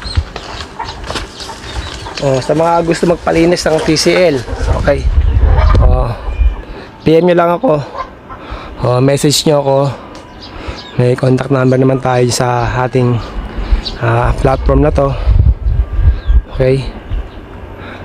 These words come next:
So, yan. Nag-upload tayo nga pala sa YouTube,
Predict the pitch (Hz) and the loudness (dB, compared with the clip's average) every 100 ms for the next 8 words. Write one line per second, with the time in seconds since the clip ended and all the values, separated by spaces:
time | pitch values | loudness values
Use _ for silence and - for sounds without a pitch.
0 | - 117 113 110 98 127 127 139 143 - | -4 2 2 2 0 0 2 2 2 2
1 | 151 143 143 147 143 147 139 143 143 135 | 0 2 2 4 2 0 0 4 2 4
2 | 147 143 | 2 2